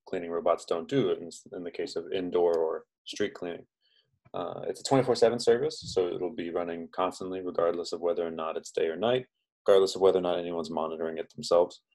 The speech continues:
There's long-term savings at the reduction of the cost of paying for labor. Instead, you're just maintaining these robots or renting them. And then it's also more thorough since these robots wouldn't get bored or lazy.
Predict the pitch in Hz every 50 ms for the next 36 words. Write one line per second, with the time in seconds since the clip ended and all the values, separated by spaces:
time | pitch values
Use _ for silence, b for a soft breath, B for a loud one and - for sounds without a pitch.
0 | _ _ _ _ _ _ _ - 107 107 101 92 - 113 120 123 127 131 131 -
1 | 117 113 117 - - 104 107 113 123 135 131 131 92 87 87 - 90 85 85 85
2 | 82 - _ - 92 92 - 95 87 87 - - - 98 95 90 82 80 - 85
3 | - - 87 87 87 - - 87 78 - _ - 92 90 90 92 95 87 - 90
4 | 87 90 92 101 107 127 139 113 82 - - - 87 80 90 87 82 - 87 85
5 | - - 92 90 87 82 - 90 87 87 87 87 82 85 85 - - 92 92 92
6 | 104 120 135 135 - _ _ _ _ _ _ _ _ _ _ _ _ _ - 87
7 | 87 85 80 92 92 85 - 95 95 101 110 131 131 - 95 92 95 92 90 90
8 | 92 95 - - 104 101 95 - 101 98 92 92 92 90 - - 127 120 117 113
9 | 113 - 98 90 - - 92 - - 90 87 87 87 87 - - - - 87 80
10 | - 85 - - _ _ _ _ _ _ _ _ - 110 107 104 101 98 92 87
11 | 82 80 82 85 85 85 85 85 - - -